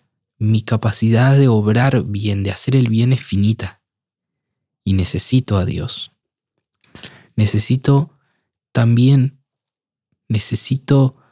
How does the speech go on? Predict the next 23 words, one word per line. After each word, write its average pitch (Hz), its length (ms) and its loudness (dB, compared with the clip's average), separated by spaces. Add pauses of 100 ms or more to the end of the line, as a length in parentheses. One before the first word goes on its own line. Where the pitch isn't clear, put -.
(220)
poder 113 400 2
ayudar 110 580 0
a 127 40 4
las 107 160 -2
personas. 104 720 -4 (1000)
Eso, - 480 -4 (100)
eso 110 720 0 (140)
está 113 400 -2
dentro, 113 400 2
en 95 100 0
el 101 140 -2
interior 104 420 0
de 143 100 2
la 123 120 0
persona 120 360 -4
humilde, 139 500 0 (460)
está 107 200 -4
el 113 140 0
querer 110 260 0
ayudar 101 420 -2
a 104 40 -2
las 95 100 -4
personas. - 640 -10